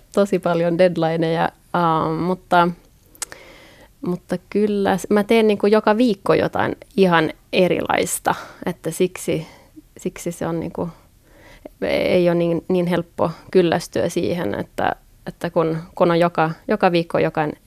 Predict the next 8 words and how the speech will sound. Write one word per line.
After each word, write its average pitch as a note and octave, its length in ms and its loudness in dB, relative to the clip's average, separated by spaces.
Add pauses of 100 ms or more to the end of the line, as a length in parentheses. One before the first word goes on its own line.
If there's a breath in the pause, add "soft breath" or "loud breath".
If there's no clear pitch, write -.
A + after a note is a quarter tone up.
(180)
jotain E3+ 360 0
erilaista E3+ 680 -2
ja F#2 160 -2 (520 loud breath)
joku F#3+ 160 2
eri B3 240 6
tekniikka, G#3+ 640 0
eri D3+ 200 0
materiaali, F#3+ 840 2